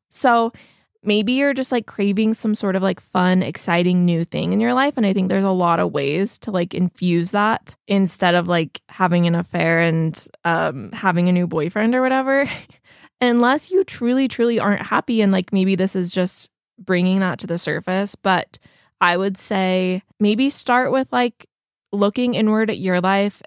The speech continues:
and being like, "Okay, what about this is making me jealous?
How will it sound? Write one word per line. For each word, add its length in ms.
and 160
being 240
like, 240
"Okay, 400
what 440
about 300
this 400
is 140
making 260
me 120
jealous? 520